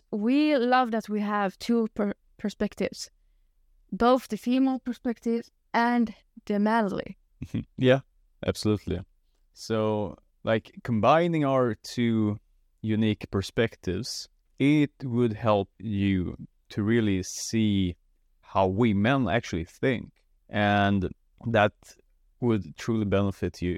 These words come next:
Speaker 2: in really understanding the signals that we give consciously or subconsciously. And, um, and Liv, she has her unique experiences and the perspective of a female.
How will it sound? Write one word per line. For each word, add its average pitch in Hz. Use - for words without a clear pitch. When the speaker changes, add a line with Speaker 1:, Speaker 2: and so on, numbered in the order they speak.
Speaker 2:
in 101
really 98
understanding 101
the 107
signals 117
that -
we 107
give 123
consciously 120
or 95
subconsciously. -
And, 101
um, 98
and 101
Liv, 185
she -
has 143
her 147
unique 131
experiences 143
and 104
the 107
perspective 117
of 107
a 104
female. 92